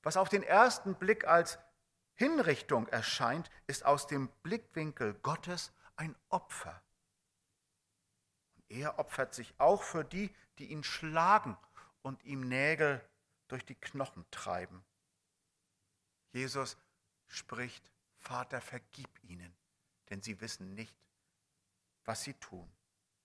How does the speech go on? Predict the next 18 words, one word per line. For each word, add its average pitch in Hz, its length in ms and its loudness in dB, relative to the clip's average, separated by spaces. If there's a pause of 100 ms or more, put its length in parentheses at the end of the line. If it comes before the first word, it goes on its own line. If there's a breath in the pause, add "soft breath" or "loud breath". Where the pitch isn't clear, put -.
(1200)
Er 113 80 -16
geht - 220 -12
auch 113 180 4
für - 180 -8
sie 151 240 -10 (220)
in 98 140 -10
den 92 180 -14
Tod, - 380 -20 (960)
weil 87 140 -8
er - 160 -14
auch 139 240 -6
sie 165 380 -10 (280)
liebt. - 460 -16 (3250)
Das 170 200 0
Kreuz 240 400 6
macht 196 240 6
uns - 220 -4
deutlich, 190 540 8